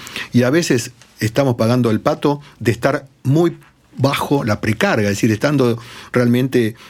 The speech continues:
deshidratados y creemos que está caído por eso, porque nos fuimos por ahí con los diuréticos. Por ahí me parece que ahí es interesante tener una autorización de un B N P, a ver si realmente está con insuficiencia cardíaca o es otro motivo de su astenia o cansancio.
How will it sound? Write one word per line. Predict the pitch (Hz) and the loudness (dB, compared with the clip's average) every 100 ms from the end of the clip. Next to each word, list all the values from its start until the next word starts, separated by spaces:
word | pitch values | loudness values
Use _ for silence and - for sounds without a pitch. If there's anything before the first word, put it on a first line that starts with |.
| - | -8
deshidratados | 104 107 113 110 117 117 165 147 170 - | -2 0 2 2 2 0 0 2 0 -2
y | 107 | -2
creemos | 117 120 139 131 | 0 2 0 -2
que | 131 | -2
está | 127 120 | -2 0
caído | 117 127 131 120 | 2 2 2 2
por | 127 | 2
eso, | 143 143 151 170 - - | 2 2 0 -2 -6 -4
porque | 117 113 | 0 0
nos | 110 | 2
fuimos | 147 131 107 | 2 0 2
por | 120 | 0
ahí | |
con | 123 113 | 2 0
los | 110 | 2
diuréticos. | 165 123 95 95 | 2 0 -2 -2
Por | 107 | 2
ahí | 135 151 - - - | 2 0 -10 -20 -4
me | 123 107 | -2 2
parece | 131 143 | 2 2
que | 123 | 2
ahí | 135 | 2
es | 135 127 | 2 0
interesante | 113 113 107 - 151 117 104 | 0 2 0 0 0 0 0
tener | 104 107 117 113 | 0 2 2 2
una | 110 107 | 2 2
autorización | 107 110 107 101 - 104 - 139 139 185 - - - - | 0 0 0 0 0 0 2 2 2 -2 -6 -16 -10 0
de | 117 | 2
un | 117 | 2
B | 117 | 2
N | 113 104 | 0 0
P, | 135 151 | 2 2
a | |
ver | 113 110 | 2 0
si | - 117 - - - | 0 0 -2 -18 -8
realmente | 110 113 127 117 | 0 2 2 2
está | - 151 | 0 0
con | 147 | 0
insuficiencia | 120 131 127 | 2 2 2
cardíaca | 120 185 190 113 | 2 2 2 0
o | |
es | 101 | 0
otro | 117 110 | 0 2
motivo | 110 104 135 143 | 0 2 2 4
de | 101 | 0
su | 120 | -2
astenia | 90 - 131 131 123 110 | -6 -2 0 2 2 0
o | |
cansancio. | 98 98 131 123 95 - - | -2 -2 0 0 -2 -6 -10